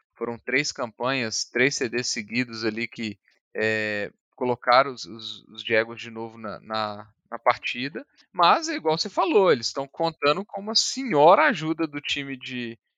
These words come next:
é, dos Titans, que, nossa senhora,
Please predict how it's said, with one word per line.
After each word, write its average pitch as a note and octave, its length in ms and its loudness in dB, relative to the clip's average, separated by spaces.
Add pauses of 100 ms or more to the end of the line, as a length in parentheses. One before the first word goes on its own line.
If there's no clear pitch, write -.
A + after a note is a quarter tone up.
(300)
é, A2+ 520 2
dos B2 280 -8
Titans, B2+ 560 4
que, G3 380 -12 (460)
nossa D#3+ 360 2
senhora, C3+ 640 0